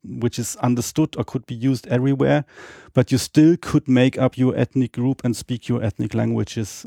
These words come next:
uh, uh, ethnic language at, at every place. And s-, uh, so this was, uh, the dream of, uh, of, of Zamenhof,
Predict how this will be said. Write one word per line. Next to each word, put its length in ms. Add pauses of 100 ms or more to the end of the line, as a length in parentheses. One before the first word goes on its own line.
uh, 40
uh, 480
ethnic 280
language 300
at, 240
at 200
every 280
place. 460
And 200
s-, 160
uh, 360
so 200
this 220
was, 260 (800)
uh, 420
the 120
dream 320
of, 360
uh, 340
of, 300
of 160
Zamenhof, 500